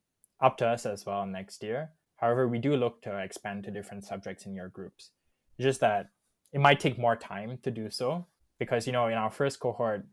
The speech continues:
we had to gather resources for S P M Math. We do want our tutors to feel very well supported during the tutoring sessions. So if we do, you know, expand to, like, five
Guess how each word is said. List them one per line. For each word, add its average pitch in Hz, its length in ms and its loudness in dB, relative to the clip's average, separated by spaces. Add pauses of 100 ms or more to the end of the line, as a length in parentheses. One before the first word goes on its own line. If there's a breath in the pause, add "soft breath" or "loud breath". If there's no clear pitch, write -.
we 127 80 -4
had 127 220 -4
to 107 140 -4
gather 110 360 -2
resources 104 640 -8
for 104 100 -10
S - 200 -10
P - 200 -14
M 95 160 -10
Math. 95 280 -16
We 127 80 0
do 139 140 2
want 135 220 0
our 107 120 -4
tutors 113 380 -6
to 107 100 -8
feel 107 200 -6
very 101 280 -6
well 101 300 -6
supported 98 800 -10 (360)
during 107 240 -6
the 101 80 -8
tutoring 98 440 -10
sessions. 98 640 -10 (480)
So 135 120 6
if 120 60 0
we 123 100 2
do, 135 420 4
you 120 60 -6
know, 107 160 -4
expand 117 500 -2
to, 120 80 -6
like, 95 220 -6
five 110 640 0